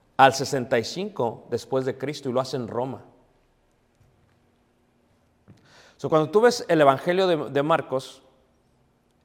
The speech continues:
eh, sin Pablo, no lo puede escribir. Porque cuando vemos a Pablo y cuando vemos a Judas y cuando vemos a Juan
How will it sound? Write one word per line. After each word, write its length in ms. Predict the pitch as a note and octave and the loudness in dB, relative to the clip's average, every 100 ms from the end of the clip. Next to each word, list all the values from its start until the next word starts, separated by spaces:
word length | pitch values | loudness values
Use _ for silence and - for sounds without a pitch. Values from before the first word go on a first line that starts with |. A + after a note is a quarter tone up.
| _ | _
eh, 580 | A#2 A2 A2 G2+ - _ _ | -8 -6 -6 -8 -16 _ _
sin 280 | - - C#3 | -12 -6 -4
Pablo, 680 | - F#3+ E3 B2+ B2+ D#3 - _ _ _ _ _ _ | 4 6 6 2 -4 -10 -20 _ _ _ _ _ _
no 160 | B2+ C3+ | -8 -6
lo 140 | A2+ | -6
puede 140 | G#2+ G2 | -8 -10
escribir. 260 | - - - _ _ _ _ _ _ _ _ _ _ _ _ _ _ _ _ _ _ _ _ - - - - - - - - - | -12 -20 -20 _ _ _ _ _ _ _ _ _ _ _ _ _ _ _ _ _ _ _ _ -16 -12 -10 -12 -16 -20 -20 -12 -6
Porque 600 | C#3 E3 D#3+ D#3+ - - | -2 4 4 4 -4 -4
cuando 180 | E3 D#3+ | 0 2
vemos 300 | F#3 A#3+ - | 2 0 0
a 140 | G3 | 2
Pablo 320 | G#3+ G3+ D#3 D3+ | 8 8 8 0
y 40 | |
cuando 220 | C#3 C3+ | 0 0
vemos 300 | D3+ F#3 - | 0 0 -4
a 40 | F3 | -4
Judas 380 | F#3+ F#3 D3+ | 0 2 2
y 40 | C#3 | 0
cuando 200 | C3 C3 | -2 0
vemos 220 | D#3+ D#3+ | -4 -4
a 80 | E3 | -2
Juan 400 | F3+ F3 F3 | 0 0 -2